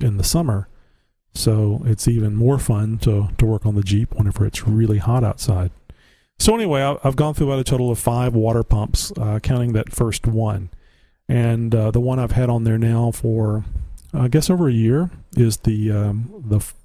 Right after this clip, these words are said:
uh, Flow Cooler, uh, high volume water pump. I was looking at the Hesco, but it was just too damn expensive.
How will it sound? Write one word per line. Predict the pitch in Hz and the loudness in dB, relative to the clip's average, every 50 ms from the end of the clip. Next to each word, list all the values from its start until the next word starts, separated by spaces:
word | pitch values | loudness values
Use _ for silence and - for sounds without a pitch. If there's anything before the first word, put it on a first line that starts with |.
| - | -2
uh, | - 107 101 | -2 0 0
Flow | 95 - - 131 131 131 131 127 | 0 0 0 2 2 2 2 0
Cooler, | - - - 143 135 127 135 131 127 131 120 - - _ _ _ _ _ _ _ _ _ _ _ | 0 2 2 2 2 2 0 0 0 -2 -4 -8 -14 _ _ _ _ _ _ _ _ _ _ _
uh, | - 120 113 110 107 110 107 104 110 - - 80 85 85 - - _ _ _ _ _ _ _ _ _ _ _ _ _ _ _ _ - | -2 0 0 2 2 0 0 -2 -2 -4 -8 -12 -14 -18 -20 -20 _ _ _ _ _ _ _ _ _ _ _ _ _ _ _ _ -2
high | 139 131 123 | 0 0 2
volume | 110 113 113 117 123 123 123 123 123 120 120 - - - - - - _ - | 2 2 2 2 2 0 0 0 0 -2 -4 -4 -8 -14 -20 -20 -14 _ 0
water | 110 107 120 120 131 | 2 2 4 2 2
pump. | - - 131 127 123 - - - - - _ _ _ - | 2 2 0 0 -2 -2 -4 -6 -6 -6 _ _ _ 0
I | 127 | 2
was | 120 123 120 | 2 2 2
looking | 156 170 170 - 139 | 2 0 0 0 -2
at | 127 120 - | -2 0 2
the | 117 | 2
Hesco, | - 131 139 - - - 107 92 92 98 107 - - - - - _ _ _ _ _ _ _ _ _ _ _ _ _ _ _ _ _ _ - | 2 2 2 0 0 0 0 0 0 -2 -4 -6 -12 -20 -20 -20 _ _ _ _ _ _ _ _ _ _ _ _ _ _ _ _ _ _ -4
but | 107 107 107 104 - - | -2 0 0 0 0 0
it | 131 127 - | -2 0 0
was | 123 110 107 107 104 104 - | 2 0 2 2 0 -2 -2
just | - - 104 - - | -2 -2 -2 0 0
too | - 135 | -2 -2
damn | 113 107 101 98 | 0 -2 -4 -4
expensive. | 98 - - - - 104 98 - - 98 - 104 - | -6 -6 -4 -2 -2 -2 -2 -4 -6 -4 -4 -4 -6